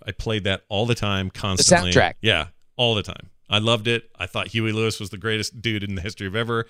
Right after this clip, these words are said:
Speaker 1: and the, and the, the News were, were the second greatest people ever made,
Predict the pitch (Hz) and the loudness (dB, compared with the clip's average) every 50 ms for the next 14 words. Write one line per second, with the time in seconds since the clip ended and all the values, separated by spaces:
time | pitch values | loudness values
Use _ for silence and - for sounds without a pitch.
0 | - - - _ _ - 110 107 104 98 95 90 85 - - 120 107 104 101 98 | -12 -20 -20 _ _ -4 -2 -2 -2 -2 -4 -6 -8 -8 -6 -4 -4 -2 -2 -2
1 | 101 98 95 101 95 110 107 104 110 113 120 117 113 117 113 104 98 110 104 95 | -2 -4 -4 -4 -4 -4 0 2 4 4 4 4 2 2 0 0 0 -2 -2 -2
2 | 98 - - 110 110 104 95 98 101 - 131 120 - 120 117 101 110 113 110 - | -4 -6 -6 -6 -6 -4 -2 -2 0 2 2 2 0 -2 -4 -2 0 0 0 -2
3 | - 117 110 - 113 117 107 107 107 107 110 110 110 110 110 104 104 | -2 -4 -4 -2 -2 -2 -2 0 -2 0 0 0 2 0 0 -2 -6